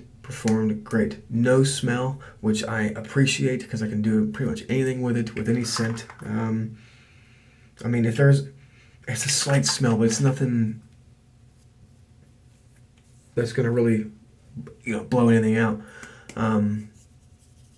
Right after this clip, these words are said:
yeah, so this, huge recommendation. Try this. If you try pre-, if you like pre-shave, give this a try. It's slick, it's nice.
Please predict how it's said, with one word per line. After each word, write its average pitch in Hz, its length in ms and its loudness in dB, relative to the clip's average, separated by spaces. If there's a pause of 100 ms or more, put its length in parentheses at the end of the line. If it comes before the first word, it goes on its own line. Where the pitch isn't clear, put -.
(440)
yeah, 110 260 0
so 113 180 0
this, 143 400 2 (100)
huge 151 320 -2
recommendation. 113 800 2 (480)
Try 120 400 0
this. 107 240 0
If 107 80 -6
you 139 80 2
try 147 180 0
pre-, 143 160 0
if 135 240 -2
you 147 60 4
like 143 160 2
pre-shave, 151 460 -2 (220)
give 127 180 2
this 113 120 -2
a 110 60 -6
try. 107 280 -6
It's - 280 -8 (1400)
slick, - 720 -2
it's - 160 -14
nice. 120 500 -2